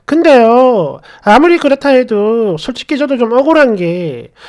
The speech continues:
그러니까 제가 처음에 글을 올렸을 때 많은 사람들이 "야, 네 남편 장손이니까 삼 일 내내 거기 있어야 돼." 이런 말만 했고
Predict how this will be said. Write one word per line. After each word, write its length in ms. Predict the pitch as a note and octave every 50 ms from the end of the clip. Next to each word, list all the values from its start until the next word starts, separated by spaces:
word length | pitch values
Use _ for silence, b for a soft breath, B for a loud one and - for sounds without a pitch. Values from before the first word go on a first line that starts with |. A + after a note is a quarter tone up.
| B B B
그러니까 380 | - C4+ D#4 E4 E4 - E4
제가 260 | - - C#4 A#3+ C#4 -
처음에 320 | - - F#4+ F#4+ F4 E4+
글을 240 | E4 - E4 E4 D#4
올렸을 400 | D4+ E4 E4 F4 - - C#4+ -
때 100 | - C#4 B3+
많은 220 | D#4 G#3+ B3 D#4
사람들이 840 | D4+ - D#4+ C#4 C#4 C4+ C4+ B3+ A#3+ C4 D4 D4 A#3 D#3+ B2 A#2 B B B B B B B -
"야, 420 | B3+ C4+ C4+ C4 A3 C#3 A#2+ A2+ b b b b -
네 120 | F#3 G3+
남편 320 | C4 E4 - D#4 F4+ F4 D#4
장손이니까 680 | - B3 G#3 A#3 - E4+ F4 E4+ E4 D#4 D#4 - D#4 D4+
삼 220 | - F#4 G4 F#4
일 100 | F#4+ E4
내내 180 | D#4+ D#4+ D#4+ D#4+
거기 340 | - E4 F4 D4 D#4 D#4
있어야 360 | F4 E4 - F4+ F4 E4 D#4+ E4
돼." 480 | E4+ D#4 D#4 D4+ A#3+ D3 A2+ - _ _ -
이런 180 | C4+ D#4 F4
말만 320 | D#4+ D#4+ D4 C4 C4+ C4+ C#4+
했고 460 | D#4+ D#4 - _ - C3+ A#2 - B